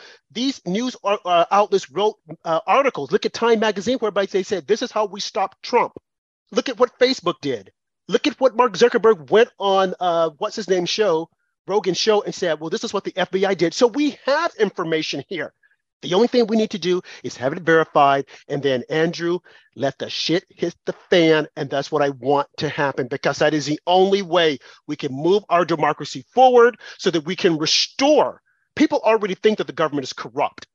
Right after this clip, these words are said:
Okay, so let's just say, okay, at this time frame, it was corrupt.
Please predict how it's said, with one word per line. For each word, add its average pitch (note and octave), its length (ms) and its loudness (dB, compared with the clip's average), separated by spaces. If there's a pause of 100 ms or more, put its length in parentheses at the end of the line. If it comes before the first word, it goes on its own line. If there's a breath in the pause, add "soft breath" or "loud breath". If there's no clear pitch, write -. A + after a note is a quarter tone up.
(140)
Okay, B3+ 320 4
so A#3 180 2
let's G3+ 240 2
just G3+ 180 2
say, F#3 200 2 (260 loud breath)
okay, G#3 360 4 (340)
at E3+ 140 -2
this G#3+ 180 2
time G#3+ 260 4
frame, A3 380 4
it G#3 160 2
was G#3 160 4
corrupt. F#3+ 460 -2